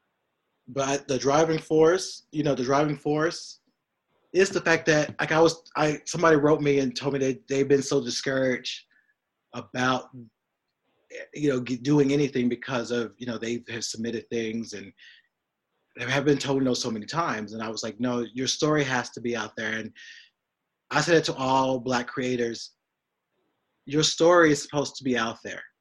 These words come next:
You have to make sure it gets out there." That was something I was saying to myself.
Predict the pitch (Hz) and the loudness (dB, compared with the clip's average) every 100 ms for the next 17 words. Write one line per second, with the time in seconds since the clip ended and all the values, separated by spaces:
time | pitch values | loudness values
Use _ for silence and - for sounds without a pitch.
0 | _ _ 107 147 139 120 127 127 - - | _ _ -6 -6 -2 0 0 0 -4 -6
1 | 123 117 113 - 107 104 110 - - - | -4 -4 -4 -4 -6 -8 -10 -12 -16 -18
2 | - - _ _ _ _ _ _ _ - | -20 -20 _ _ _ _ _ _ _ -10
3 | 135 135 160 151 151 165 156 165 156 151 | -6 -4 -2 2 4 4 4 4 2 0
4 | 135 113 - 143 151 - | -4 -4 -4 0 0 -2